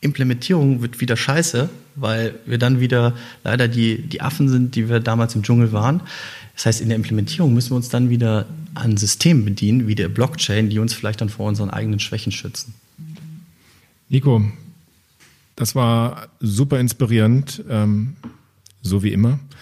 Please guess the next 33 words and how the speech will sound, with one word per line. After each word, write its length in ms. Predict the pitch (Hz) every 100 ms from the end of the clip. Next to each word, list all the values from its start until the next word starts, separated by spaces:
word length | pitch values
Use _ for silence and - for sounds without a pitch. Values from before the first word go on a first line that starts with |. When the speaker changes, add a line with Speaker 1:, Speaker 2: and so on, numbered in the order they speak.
| - - - _ -
Speaker 2:
Vielen 300 | - 143 131
Dank, 260 | 123 139
dass 200 | 139 110
du 420 | 135 117 113 117 110 -
Gast 260 | 123 127
in, 420 | 139 117 113 110 117
in 140 | 127
meinem, 400 | 110 110 117 113
in 60 | 113
unserem 240 | 131 123
Podcast 580 | - - 113 98 - - 190
heute 200 | 110 107
warst. 360 | 101 104 123 - - - - - - - - - _ _ _ _ - - _ _ _ _ _
Ich 120 | -
kann 100 | 113
nur 100 | 120
sagen, 380 | 117 120 120 117 -
bleib 340 | - 104 139
so, 140 | - 139
wie 60 |
du 60 | 135
bist, 540 | 120 147 151 - 165
behalte 420 | 127 101 123 143 131
diesen 220 | 127 131
Enthusiasmus 920 | 120 123 107 135 - 127 151 - - 196 208
für 680 | - - 123 123 120 123 131 - - - 156 147 -
die 220 | 170 117
Nachhaltigkeit, 1080 | 110 135 139 147 131 - 131 127 127 - -
ähm, 380 | 123 120 120 113
von, 340 | - 117 117
von 260 | 107 113 98
Wirtschaft 580 | 135 - 151 147 -
und 500 | 220 165 120 117 -